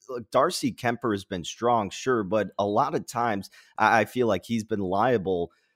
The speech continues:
um, whether it's home or away, in a guy where, you know, the Capitals, you're still paying a hefty price to do so on him, but I don't feel like with Kuemper in there in some spots, it's necessarily worth laying it. But with Lindgren, when he's in the net,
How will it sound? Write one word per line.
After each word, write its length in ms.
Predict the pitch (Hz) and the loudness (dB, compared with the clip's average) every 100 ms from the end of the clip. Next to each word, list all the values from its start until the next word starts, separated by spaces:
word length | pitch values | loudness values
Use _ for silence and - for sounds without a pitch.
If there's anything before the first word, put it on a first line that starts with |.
| _ _ 90 | _ _ -4
um, 420 | 92 98 98 85 | -2 -2 -4 2
whether 360 | 123 175 143 | 4 4 2
it's 160 | 101 - | 0 -2
home 260 | 113 98 90 | -2 0 0
or 80 | |
away, 320 | 87 87 92 101 | 0 2 2 2
in 440 | 104 101 98 98 - | 2 2 0 0 -2
a 80 | |
guy 340 | 98 113 123 131 | 0 0 2 2
where, 440 | 107 110 104 95 - 120 | 2 2 0 -2 -6 -8
you 100 | 123 | -4
know, 140 | 120 | -4
the 120 | 104 | -6
Capitals, 600 | - 147 147 - 135 117 | -6 -4 -4 -2 -2 -2
you're 80 | 107 | -4
still 320 | - - 120 | -6 -2 -2
paying 360 | 104 123 127 113 | -2 -6 -4 -2
a 60 | 92 | -2
hefty 380 | 120 - 104 | -4 -4 -8
price 400 | 85 - 110 113 | -6 0 0 0
to 100 | - | -6
do 240 | 80 113 156 | -8 -6 -6
so 280 | - 107 87 | -4 -2 -2
on 180 | 92 95 | -2 -4
him, 100 | 92 | -4
but 180 | 107 - | -4 -4
I 80 | 98 | -6
don't 340 | 80 123 131 _ | -4 -6 -8 _
feel 240 | 120 117 110 | -4 -2 0
like 340 | 104 95 - _ _ _ | -2 -4 -10 _ _ _
with 200 | 104 104 | -10 -10
Kuemper 420 | - 127 135 117 104 | -8 -6 -4 -4 -2
in 80 | |
there 140 | 98 95 | -2 -2
in 80 | 90 | -4
some 220 | - 90 | -6 -6
spots, 420 | - 107 104 - | -2 2 2 0
it's 200 | 92 - | -6 -2
necessarily 760 | 101 101 95 - 104 98 92 92 | -2 -2 -6 -4 -2 0 -2 -2
worth 320 | 92 90 - | -2 -2 -4
laying 460 | 80 101 98 85 | -4 -2 -2 -4
it. 140 | 69 - | -6 -8
But 120 | 85 | -8
with 180 | 90 82 | -8 -8
Lindgren, 640 | 85 123 151 104 95 85 - _ _ | -4 -2 -2 -2 -4 -4 -10 _ _
when 140 | 95 85 | -8 -6
he's 340 | 123 135 123 | -4 -4 -2
in 80 | 131 | -2
the 80 | 127 | 0
net, 340 | 131 127 | 2 2